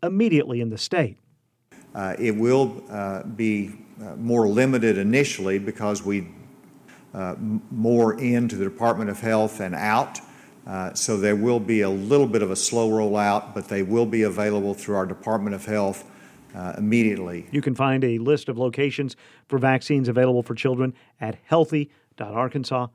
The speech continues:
Speaker 1: dot gov. Journalist and political activist Gloria Steinem will be visiting the University of Arkansas next week as a distinguished lecturer. Steinem first gained recognition going undercover as a bunny in Hugh Hefner's Playboy Club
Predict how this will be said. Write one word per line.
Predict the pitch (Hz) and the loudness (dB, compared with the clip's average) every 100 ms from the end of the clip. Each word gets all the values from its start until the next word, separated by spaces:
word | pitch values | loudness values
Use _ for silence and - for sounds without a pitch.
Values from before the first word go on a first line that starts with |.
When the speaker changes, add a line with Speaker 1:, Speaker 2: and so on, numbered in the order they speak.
| _ _ | _ _
Speaker 1:
dot | 131 98 - | -6 -6 0
gov. | 135 107 - 82 _ _ _ _ _ _ _ - | 0 0 -4 -20 _ _ _ _ _ _ _ -10
Journalist | 120 185 208 226 220 | 2 4 6 4 4
and | 175 123 | 2 4
political | 143 165 160 | 4 6 6
activist | 151 160 156 147 135 - _ _ | 4 4 4 2 2 -8 _ _
Gloria | 117 147 240 262 | 0 4 4 2
Steinem | - 147 113 98 | 2 0 0 -4
will | 107 | -4
be | 120 | -2
visiting | 113 120 139 147 | 0 0 0 -2
the | 123 | 0
University | 147 143 135 143 | 2 2 2 0
of | 123 | 0
Arkansas | 135 147 123 135 | 0 -2 0 2
next | 131 127 - | 2 -2 0
week | 165 202 - - _ | 0 0 -10 -20 _
as | 147 147 | 0 2
a | 151 147 | 2 0
distinguished | 131 120 175 170 180 - | 0 0 0 2 0 2
lecturer. | 180 185 147 107 - - - _ - | -2 2 0 0 -6 -20 -20 _ -10
Steinem | - 120 127 | -4 -2 -2
first | 131 135 - | -4 -6 -4
gained | 131 131 | -2 0
recognition | 120 131 139 123 135 139 139 | 0 0 0 2 2 2 2
going | 123 127 139 | 2 2 0
undercover | 160 160 175 170 156 165 - | 0 2 2 4 4 4 0
as | 143 | 0
a | 127 | 0
bunny | 113 143 180 139 - 123 | 2 2 2 -2 -8 -8
in | |
Hugh | 110 139 113 | -2 0 4
Hefner's | 151 - 123 | 2 2 -2
Playboy | - 156 160 135 | 2 4 4 2
Club | 123 117 117 | 2 0 -2